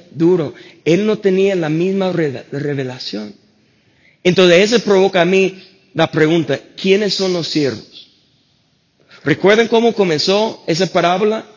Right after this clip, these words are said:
Que es semejante o es como el, el reino de los cielos es semejante a un hombre que... Entonces, es una parábola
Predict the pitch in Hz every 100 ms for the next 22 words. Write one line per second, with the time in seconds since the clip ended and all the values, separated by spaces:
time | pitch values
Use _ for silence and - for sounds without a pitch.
0 | _ _ _ _ _ _ _ _ _ _
1 | _ _ _ _ _ _ - 175 160 -
2 | 185 214 - - - - - _ _ _
3 | _ - 175 156 143 220 233 220 185 160
4 | - 202 214 208 - 165 147 - - _
5 | _ - 160 160 185 233 240 214 170 -
6 | 196 196 185 208 156 - 165 143 175 185
7 | 196 214 208 208 - _ _ _ _ _
8 | _ _ _ _ _ - 123 139 160 160
9 | 156 151 143 - 135 107 - _ _ _
10 | _ - - 156 175 165 156 143 - -
11 | _ _ _ _ _ - 160 180 - 202
12 | 226 220 196 175 156 143 135 127